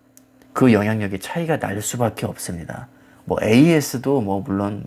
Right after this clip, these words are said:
고려 대상이 되겠지만 인프라가 더 중요합니다.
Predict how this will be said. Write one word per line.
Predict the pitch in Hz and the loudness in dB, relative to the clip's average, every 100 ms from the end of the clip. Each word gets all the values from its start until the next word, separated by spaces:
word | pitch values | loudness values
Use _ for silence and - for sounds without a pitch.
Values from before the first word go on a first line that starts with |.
| - | -10
고려 | - 113 | 0 2
대상이 | 104 95 110 107 | 2 -2 -2 -2
되겠지만 | 101 95 95 95 101 104 - _ _ - | -2 -4 -4 0 0 0 -4 _ _ 2
인프라가 | 131 165 - 156 123 120 | 4 4 2 2 4 0
더 | - 101 | -2 -8
중요합니다. | - 95 95 92 90 - | -8 -8 -8 -10 -12 -16